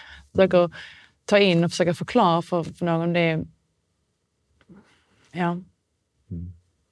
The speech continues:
Speaker 2: Och, och vad är det du ser? Vad är det du känner och vad är det du ser? Vad är det som händer? Var är han?
Speaker 1: Ehm, först började jag kolla ifall han var i närheten. Han var ingen.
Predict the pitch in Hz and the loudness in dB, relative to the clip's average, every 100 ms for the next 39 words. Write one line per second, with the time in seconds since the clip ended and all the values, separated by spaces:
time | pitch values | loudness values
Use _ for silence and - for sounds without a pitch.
0 | _ _ _ _ _ - - _ - 90 | _ _ _ _ _ -20 -20 _ -4 -2
1 | - - - 87 87 87 87 87 85 - | -2 -4 -2 0 0 -2 -2 -2 -2 -4
2 | - - _ _ _ _ _ _ - - | -12 -18 _ _ _ _ _ _ -16 -4
3 | 98 101 80 80 - _ _ _ _ - | 2 2 2 -2 -8 _ _ _ _ -6
4 | 82 90 85 80 - 90 90 85 71 73 | 0 2 0 -2 -4 -2 0 0 0 -2
5 | 78 80 80 80 - 92 73 - _ _ | 0 0 -2 -6 0 0 0 -4 _ _
6 | _ 90 87 87 90 90 82 82 90 101 | _ -2 0 -2 -2 0 2 2 4 2
7 | 85 76 78 - _ _ _ - - 202 | 0 -4 -8 -16 _ _ _ -20 0 4
8 | 202 202 202 180 240 202 - 208 214 220 | 6 4 4 4 4 2 4 4 6 4
9 | 233 254 220 196 190 196 190 190 190 196 | 4 6 6 6 4 2 2 4 4 4
10 | 180 160 160 165 220 277 294 _ _ _ | 4 2 0 0 2 2 0 _ _ _
11 | _ _ _ _ _ _ _ _ _ _ | _ _ _ _ _ _ _ _ _ _
12 | _ _ _ _ _ 180 165 180 202 180 | _ _ _ _ _ -4 -2 0 -2 -2
13 | 233 | -4